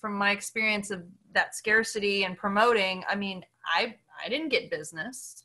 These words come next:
You know, you're not gonna, the, the thing about that is, like, you don't attract,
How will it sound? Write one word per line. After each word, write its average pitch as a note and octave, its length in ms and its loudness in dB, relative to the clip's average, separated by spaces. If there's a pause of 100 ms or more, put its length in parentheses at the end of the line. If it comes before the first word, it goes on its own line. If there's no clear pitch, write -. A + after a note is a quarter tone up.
You G3+ 140 -6
know, G3 140 2
you're A3 180 -2
not B3+ 260 2
gonna, G#3 260 -2 (160)
the, G#3 140 -2 (100)
the A3 120 -4
thing C4 240 -4
about G#3 380 6
that F3+ 240 2
is, F3 140 -10
like, F3+ 160 -4
you F#3+ 100 -12
don't G3+ 200 -2
attract, - 840 2